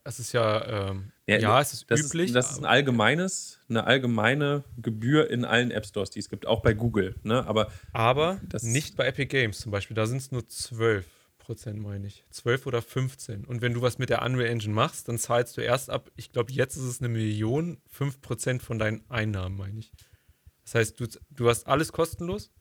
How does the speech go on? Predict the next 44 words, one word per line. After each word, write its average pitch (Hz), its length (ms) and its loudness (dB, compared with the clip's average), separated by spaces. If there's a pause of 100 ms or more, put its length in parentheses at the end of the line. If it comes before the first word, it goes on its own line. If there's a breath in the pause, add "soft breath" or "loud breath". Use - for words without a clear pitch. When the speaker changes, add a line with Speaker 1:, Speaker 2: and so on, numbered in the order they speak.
(220)
Speaker 1:
und 123 160 -6
erst 127 240 0
wenn 135 80 0
du 123 40 2
es 120 100 -4
veröffentlichst 147 680 -4
und 120 180 -6
dann 120 300 0 (460)
darüber 120 320 4
Geld 127 300 2
machst, 139 320 -6
musst 117 180 -4
du 120 40 -4
denen 107 200 -2
was 104 160 -8
geben. 113 300 -10 (880)
Ich - 80 -20
glaub, 110 140 -2
Unity 123 400 -2
ist, - 160 -10
glaub 113 140 0
ich, 110 60 -4
noch 110 120 -4
mal 107 140 -4
anders, 127 300 -6
aber 113 120 0
ich 107 80 -4
glaube, 110 200 -2
an, 117 200 -6
bei 113 80 -2
der 110 140 -2
Unreal 113 180 -2
Engine 120 260 -8
zumindest 120 380 -10
ist - 160 -14
das. - 200 -14 (840)
Ähm, 104 440 0 (880)
ich 135 120 -6
finde, 165 420 2 (140)
ich - 160 -14
finde, 123 180 -6 (120)
dreißig 117 400 2
Prozent 120 600 -6 (600)
sind 104 480 -6